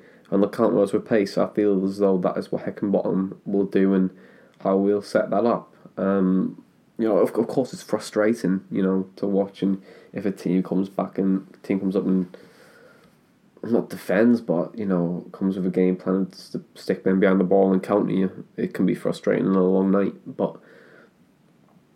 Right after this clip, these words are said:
I think they'll very much set up on the counter. You know, it's, it's something they've been good at all season, and they've scored most of their goals from that. So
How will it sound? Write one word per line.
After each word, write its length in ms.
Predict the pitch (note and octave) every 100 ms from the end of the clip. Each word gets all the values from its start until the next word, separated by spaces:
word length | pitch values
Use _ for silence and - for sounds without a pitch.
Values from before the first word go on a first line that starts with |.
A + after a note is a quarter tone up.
| -
I 80 | G2+
think 160 | A2+
they'll 120 | A2+
very 160 | G2 F#2+
much 160 | F#2 -
set 180 | F#2+
up 180 | F#2+ -
on 80 | F#2
the 60 | F2+
counter. 340 | F2+ F2 -
You 80 | F#2+
know, 120 | F#2
it's, 160 | F2+ -
it's 160 | - F2
something 200 | G2+ D#2
they've 180 | F#2 F#2+
been 140 | F#2
good 140 | F#2 G2
at 60 |
all 160 | G#2 F2+
season, 500 | - F#2 F2+ F2 - -
and 160 | F2+ F2+
they've 120 | F2
scored 200 | - F#2
most 200 | G2 F#2+
of 40 |
their 100 | F#2
goals 220 | F2+ F#2+ F#2+
from 260 | G2 G2
that. 220 | F#2 F2+
So 380 | - G2 F#2 -